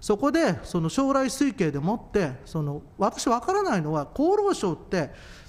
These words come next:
医者、医師の数が増えてると、国民の医療費が増えるとか思ってるんですね。これ、調べてみると、二十年か三十年前の、えー、事務次官の方がそんなこと言ってるもんだから、みんなそう思ってるんだけど、そうじゃないわけですよ。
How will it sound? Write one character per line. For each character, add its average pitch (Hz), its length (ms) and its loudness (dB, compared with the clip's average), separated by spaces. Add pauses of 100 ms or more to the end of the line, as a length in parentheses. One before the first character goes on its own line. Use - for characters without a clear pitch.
医 208 140 0
者、 339 220 0
医 294 160 -2
師 - 160 -2
の 330 100 0
数 190 220 2
が 156 120 0
増 320 220 2
え 220 60 0
て 160 140 -2
る 131 100 -6
と、 156 360 -2 (340)
国 226 320 0
民 359 140 2
の 349 100 2
医 320 60 6
療 359 100 2
費 202 120 0
が 151 80 0
増 233 260 0
え - 20 4
る 440 100 2
と - 100 -4
か - 300 0
思 220 160 4
っ - 40 -4
て - 80 -4
る 160 60 0
ん 139 40 -2
で 131 80 -8
す - 80 -6
ね。 277 60 -4
こ 311 80 2
れ、 277 180 2 (240)
調 - 160 0 (100)
べ 330 80 -2
て 269 100 2
み 196 60 4
る 180 60 0
と、 180 100 2
二 196 180 2
十 311 160 -2
年 269 160 0
か 208 120 2
三 254 240 2
十 285 80 0
年 285 180 2
前 285 180 2
の、 208 280 0 (560)
え 202 60 2
ー、 - 20 -
事 175 60 2
務 226 160 2
次 277 80 0
官 277 120 2
の 196 60 -2
方 170 180 -2
が 156 80 0
そ 190 100 -2
ん 202 40 0
な 214 80 2
こ 240 80 -2
と 208 80 -2
言 180 80 0
っ - 40 -18
て 208 100 2
る 220 80 -2
も 226 100 0
ん 208 60 0
だ 160 80 0
か 143 100 -2
ら、 147 60 -2
み 202 100 2
ん 262 40 2
な 277 100 2
そ 302 120 0
う 294 60 0
思 302 160 2
っ 330 60 -10
て 185 100 0
る 147 80 -4
ん 139 40 -6
だ 131 60 -4
け 135 80 -8
ど、 131 80 -6
そ 415 240 2
う 202 60 2
じ 180 80 -2
ゃ 160 40 0
な 254 180 2
い 359 60 2
わ 233 60 0
け 156 80 -2
で 135 60 -4
す 135 60 -10
よ。 131 120 -10